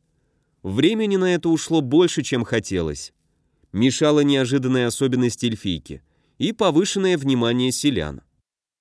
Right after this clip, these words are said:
Эльфа они, скорее всего, никогда в жизни не видели.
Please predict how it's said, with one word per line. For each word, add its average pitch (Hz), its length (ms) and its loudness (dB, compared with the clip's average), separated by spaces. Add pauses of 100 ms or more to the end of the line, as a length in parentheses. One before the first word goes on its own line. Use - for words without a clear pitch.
(680)
Эльфа 139 380 0
они, 131 260 2
скорее 123 400 0
всего, 127 260 -2
никогда 120 520 0
в 90 40 -8
жизни 104 340 -4
не 101 180 0
видели. 80 460 -8